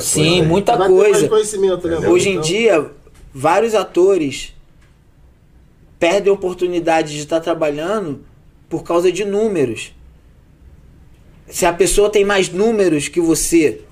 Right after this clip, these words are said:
Speaker 1: Dentro da rede
Speaker 2: mais
Speaker 1: social,
Speaker 2: dentro
Speaker 1: já?
Speaker 2: da rede social. Se, assim, eu posso ter estudado dez
Speaker 3: Uhum.
Speaker 2: anos, ter um talento
Speaker 1: Currículo
Speaker 2: surreal,
Speaker 1: enorme.
Speaker 2: currículo enorme, vários filmes. Mas se uma pessoa que tá chegando
Speaker 3: Uhum.
Speaker 2: agora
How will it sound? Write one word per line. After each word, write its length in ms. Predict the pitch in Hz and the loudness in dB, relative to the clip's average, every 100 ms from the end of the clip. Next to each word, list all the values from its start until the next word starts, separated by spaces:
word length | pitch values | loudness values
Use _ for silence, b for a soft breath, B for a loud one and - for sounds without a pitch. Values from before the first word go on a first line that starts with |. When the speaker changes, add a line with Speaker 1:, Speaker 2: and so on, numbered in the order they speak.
| _ - | _ -10
Speaker 1:
Dentro 220 | 101 120 | -6 -4
da 40 | 101 | -4
rede 120 | - | -4
Speaker 2:
mais 200 | 160 175 | -2 -2
Speaker 1:
social, 280 | - 117 143 | -2 -4 0
Speaker 2:
dentro 220 | 190 202 | 0 2
Speaker 1:
já? 60 | 202 | 4
Speaker 2:
da 40 | |
rede 200 | 208 202 | 2 2
social. 640 | 226 - 254 240 254 - - - - - - | -2 0 0 2 2 0 -6 -20 -20 -20 -20
Se, 680 | - - 160 196 202 202 196 - | -20 -14 -8 -4 -2 0 -2 -2
assim, 280 | - - | -4 -4
eu 100 | 196 | -4
posso 240 | 175 185 - | -2 -2 -2
ter 60 | 220 | -4
estudado 520 | 220 202 196 208 202 | -4 -4 -2 -2 -4
dez 380 | 180 226 262 202 | 0 0 0 -4
Speaker 3:
Uhum. 60 | |
Speaker 2:
anos, 440 | 214 214 170 143 - b b _ | -4 -4 -6 -12 -16 b b _
ter 140 | 185 | -2
um 80 | 196 | -2
talento 840 | 202 202 196 214 214 233 233 208 - | -2 -2 -2 -6 -8 -6 -4 -4 -8
Speaker 1:
Currículo 160 | - - | -16 -10
Speaker 2:
surreal, 680 | 233 262 262 233 208 202 190 | -4 0 0 2 2 2 0
Speaker 1:
enorme. 320 | 156 92 147 127 _ | -2 -10 -18 -20 _
Speaker 2:
currículo 400 | 196 208 208 226 | -2 -2 -2 -4
enorme, 440 | 240 226 220 208 | -2 -2 -2 -2
vários 320 | 185 214 240 | -4 -4 -4
filmes. 460 | 240 208 208 185 143 b b b b - | -8 -2 0 0 -4 b b b b -16
Mas 260 | 156 170 | -10 -6
se 420 | 170 - 202 202 202 | -6 -6 -6 -2 -2
uma 180 | 196 | -2
pessoa 340 | 208 208 208 196 | -2 -2 0 -2
que 80 | - | -4
tá 100 | 185 | -6
chegando 360 | - 175 185 | -4 -4 -4
Speaker 3:
Uhum. 60 | 196 | -4
Speaker 2:
agora 560 | 185 180 170 143 131 | -2 0 2 -2 -8